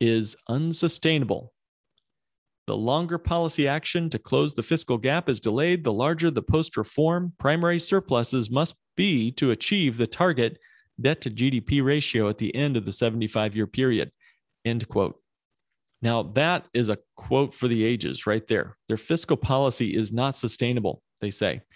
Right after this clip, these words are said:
And there is one hundred percent probability that this ends in some sort of default. "The longer the delay," the report says, "the larger the default will be." But of course, they don't use the D word. They're saying the words "post-reform surpluses," as in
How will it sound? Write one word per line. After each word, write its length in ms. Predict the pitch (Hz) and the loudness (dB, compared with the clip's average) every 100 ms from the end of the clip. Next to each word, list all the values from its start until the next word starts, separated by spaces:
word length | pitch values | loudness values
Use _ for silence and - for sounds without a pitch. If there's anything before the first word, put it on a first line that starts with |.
| - - - | -20 -18 -4
And 100 | 127 | 2
there 80 | 139 | 2
is 140 | 120 | 2
one 160 | 120 120 | 0 -2
hundred 280 | 107 185 185 | 0 0 0
percent 360 | 160 - 147 | -2 -2 -2
probability 600 | - 156 151 143 160 131 | 0 0 2 2 2 0
that 240 | 104 104 - | -2 -6 -2
this 220 | 151 - - | -2 -2 -2
ends 320 | 147 147 107 | -2 0 -2
in 160 | 117 | -4
some 260 | 113 156 165 | -2 -2 -2
sort 220 | - 160 | -2 0
of 100 | 151 | 0
default. 540 | 151 147 160 175 - - _ _ _ _ _ _ _ - | -2 -2 0 -2 -4 -14 _ _ _ _ _ _ _ -4
"The 80 | |
longer 400 | 113 135 170 165 | 0 0 2 2
the 120 | 151 151 | 2 2
delay," 520 | 143 151 160 123 - _ _ - | 2 2 2 0 -2 _ _ -4
the 80 | |
report 400 | 107 104 - 95 | -2 0 0 0
says, 360 | - 107 90 - - _ | 0 0 0 -4 -14 _
"the 100 | - | -2
larger 420 | 110 117 156 147 139 | 0 2 2 2 0
the 120 | 110 | 0
default 500 | 104 135 - 190 - | 0 -2 2 0 2
will 120 | 127 | 0
be." 320 | 156 151 104 - _ - | 0 0 -6 -18 _ -4
But 80 | |
of 80 | 113 | -2
course, 200 | - 143 | 2 2
they 120 | 151 | 4
don't 160 | 147 123 | 2 2
use 180 | 131 143 | 2 2
the 120 | 120 | 2
D 160 | 110 151 | 2 2
word. 320 | 107 64 - _ _ _ _ _ - | 2 0 -6 _ _ _ _ _ 0
They're 300 | 131 139 - _ | 2 2 -4 _
saying 400 | - - 127 123 | -4 0 2 2
the 80 | 117 | 2
words 300 | 117 120 104 | 4 2 2
"post-reform 880 | - 143 143 - 113 - 127 127 113 | 0 2 2 0 -4 0 2 2 0
surpluses," 680 | 117 117 113 98 87 78 - | 0 0 0 0 -4 -8 -8
as 180 | 107 110 | -4 0
in 320 | 113 110 110 | 0 0 -2